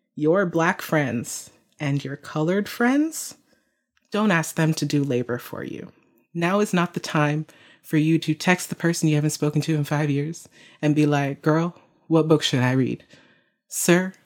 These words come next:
what movie should I watch? Hey, I just read this article and I think that you can help me understand."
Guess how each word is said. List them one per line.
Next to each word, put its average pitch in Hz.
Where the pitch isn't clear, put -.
what 170
movie 165
should 127
I 123
watch? -
Hey, 170
I 156
just -
read 180
this -
article 143
and 147
I 151
think 220
that 175
you 160
can 135
help 156
me 147
understand." 131